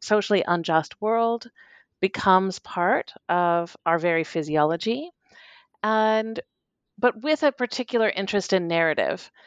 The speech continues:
So always interested in how we tell stories about identity and difference in the ways that we engage with disease categories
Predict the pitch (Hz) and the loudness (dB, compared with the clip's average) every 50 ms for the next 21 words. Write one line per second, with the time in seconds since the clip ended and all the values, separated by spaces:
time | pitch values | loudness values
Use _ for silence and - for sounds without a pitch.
0 | - - _ _ - - 202 - - 233 240 262 262 247 220 - - 202 196 - | -20 -20 _ _ -8 -4 -4 -2 0 0 2 2 2 0 -2 -2 -4 -6 -4 -2
1 | - 190 - - 185 175 175 180 180 - - 208 202 185 196 185 175 - - 175 | -2 -2 0 2 0 2 2 0 -2 0 2 2 2 4 2 -2 -4 -2 -2 -2
2 | 165 160 - - - 165 156 170 185 214 247 277 285 - 233 190 202 196 190 - | -2 -2 -2 -4 -2 0 0 2 2 0 0 -2 -2 -4 -4 -4 0 0 0 0
3 | - 175 175 - 180 175 170 190 185 - 175 175 170 156 156 170 165 - - 233 | 0 -2 0 0 0 -2 0 -2 -4 -2 0 0 0 0 2 0 -2 0 0 0
4 | 277 311 359 - - - - _ _ - - _ _ _ _ _ _ _ _ _ | 0 0 -2 -6 -10 -16 -16 _ _ -20 -20 _ _ _ _ _ _ _ _ _
5 | - 240 233 233 233 226 226 226 - _ _ _ _ _ _ _ _ _ _ 185 | -2 0 0 0 0 0 -2 -2 -4 _ _ _ _ _ _ _ _ _ _ -8
6 | 220 202 220 214 214 214 208 - 220 - 175 180 180 180 - 180 180 175 170 - | -4 0 2 2 2 2 0 -2 -6 -4 -2 -2 -2 -2 0 2 2 2 2 2
7 | - 165 - - - 165 147 160 170 185 196 - - - - 214 220 208 - 220 | -2 -4 -2 0 -2 0 0 2 2 2 2 0 -2 -2 0 0 0 0 -2 -2
8 | 208 208 208 208 208 202 208 208 196 - | -2 0 0 0 0 2 0 0 -2 -4